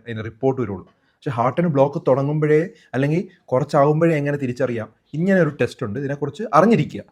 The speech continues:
എല്ലാവരും ചെയ്യേണ്ട ആവശ്യമില്ല, ആരൊക്കെയാണ് ചെയ്യേണ്ടത് എന്നുള്ളത് അവസാനം പറയാം. ഇപ്പൊ ഇതൊരു നോൺ ഇൻവേസീവ്, അതായത് നമ്മൾ ഇഞ്ചെക്ട് ചെയ്യേണ്ട ആവശ്യമില്ല, അല്ലാത്തൊരു സി ടി scan-ാണ്. സി ടി scan of the heart-ആണ്. ഇവിടെ നമ്മൾ എന്താണ് ചെക്ക് ചെയ്യുന്നത് പറഞ്ഞാൽ കാൽഷ്യം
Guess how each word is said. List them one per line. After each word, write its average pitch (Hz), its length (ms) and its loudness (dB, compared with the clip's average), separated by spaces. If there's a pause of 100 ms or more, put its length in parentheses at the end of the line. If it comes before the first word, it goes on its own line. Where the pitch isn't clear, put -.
(280)
എല്ലാവരും 143 400 4
ചെയ്യേണ്ട 151 200 2 (100)
ആവശ്യമില്ല, 151 340 -2 (120)
ആരൊക്കെയാണ് 143 400 2 (100)
ചെയ്യേണ്ടത് 143 520 0
എന്നുള്ളത് 151 320 2 (140)
അവസാനം 127 380 -2
പറയാം. - 180 -10 (400)
ഇപ്പൊ 214 160 -6
ഇതൊരു 202 180 6 (440)
നോൺ 160 180 6 (100)
ഇൻവേസീവ്, 143 380 -2
അതായത് 127 260 0
നമ്മൾ 151 160 -2 (220)
ഇഞ്ചെക്ട് 170 260 2
ചെയ്യേണ്ട 175 240 4
ആവശ്യമില്ല, 135 400 -4
അല്ലാത്തൊരു 143 340 0 (320)
സി 196 160 2
ടി 208 140 0
scan-ാണ്. 104 320 -6 (260)
സി 180 140 -2
ടി 202 120 0
scan 180 240 4
of 170 80 -10
the 151 120 -2
heart-ആണ്. 117 340 -2 (160)
ഇവിടെ 175 140 2
നമ്മൾ 180 200 6
എന്താണ് 180 280 6
ചെക്ക് 143 120 -8
ചെയ്യുന്നത് 151 240 0
പറഞ്ഞാൽ 110 220 -8 (380)
കാൽഷ്യം 175 500 2